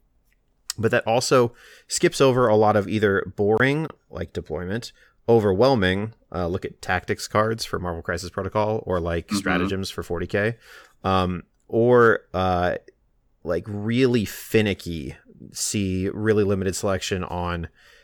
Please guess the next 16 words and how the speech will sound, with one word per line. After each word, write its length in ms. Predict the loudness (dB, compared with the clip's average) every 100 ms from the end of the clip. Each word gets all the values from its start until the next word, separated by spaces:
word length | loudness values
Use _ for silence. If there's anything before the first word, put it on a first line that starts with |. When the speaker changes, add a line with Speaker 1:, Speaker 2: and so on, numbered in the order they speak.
| _
Speaker 1:
heroes 540 | -12 -2 2 4 2
and 100 | 0
M 140 | -2 -4
C 140 | -4
P 240 | -6 -4 -2
or, 460 | -2 -2 -2 -2 -4
uh, 380 | -6 -2 -2 -2
like, 240 | -6 -6
the, 220 | -10 -10 -10
the 140 | -8 -6
starter 340 | -4 -4 -4
boxes 560 | -8 -10 -8 -10 -8 -10
for, 480 | -10 -10 -10 -10 -14
for 220 | -12 -12
Conquest. 640 | -8 -8 -8 -8 -10 -12 -16 -20 -20 _ _
Um, 460 | -4 -2 -2 -6